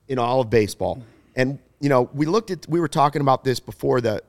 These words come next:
the podcast a little bit, um, and I was saying, listen, they didn't sign Javi Baez. And when you go through the list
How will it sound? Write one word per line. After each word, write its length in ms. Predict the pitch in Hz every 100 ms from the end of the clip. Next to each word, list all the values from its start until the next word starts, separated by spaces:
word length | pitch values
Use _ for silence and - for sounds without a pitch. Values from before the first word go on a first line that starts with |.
| -
the 80 |
podcast 520 | 120 127 127 135 120 -
a 20 |
little 180 | 117 110
bit, 320 | 104 104 - _ _ -
um, 380 | 113 104 98 95 _ _ _
and 100 | 123
I 40 | 131
was 120 | 127
saying, 280 | 135 127 120
listen, 360 | 151 156 98 90 _ _ _ _ _ _
they 120 | 127
didn't 260 | 147 160 151
sign 560 | - 143 139 139 139 - _ _ _
Javi 300 | - 127 123
Baez. 540 | 110 107 98 90 - - -
And 200 | 117 123
when 120 | 123
you 240 | 143 147 -
go 160 | 139 151
through 240 | - 156
the 100 | 165
list 520 | 151 127 113 - -